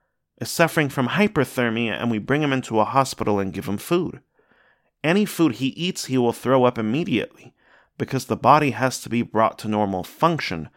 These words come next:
before he can eat. This will require hydration, cooling, I V, and a few days in the hospital. This conception of reading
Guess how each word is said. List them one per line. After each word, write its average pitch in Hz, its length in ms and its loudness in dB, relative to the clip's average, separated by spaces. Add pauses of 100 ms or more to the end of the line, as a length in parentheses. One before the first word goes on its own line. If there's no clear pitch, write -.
(220)
before 127 400 2
he - 180 -6
can 98 220 -10 (100)
eat. - 300 -8 (1200)
This 139 180 -6
will 127 140 2
require 101 480 0
hydration, 131 840 -4 (440)
cooling, 151 560 -2 (360)
I 139 200 -2
V, 139 400 -4 (240)
and 107 120 -2
a 98 40 -4
few 131 200 0
days 113 260 2
in 107 100 -4
the 101 80 -2
hospital. - 560 -8 (1700)
This 220 180 2
conception 170 640 -4
of 98 200 -8
reading 120 440 -2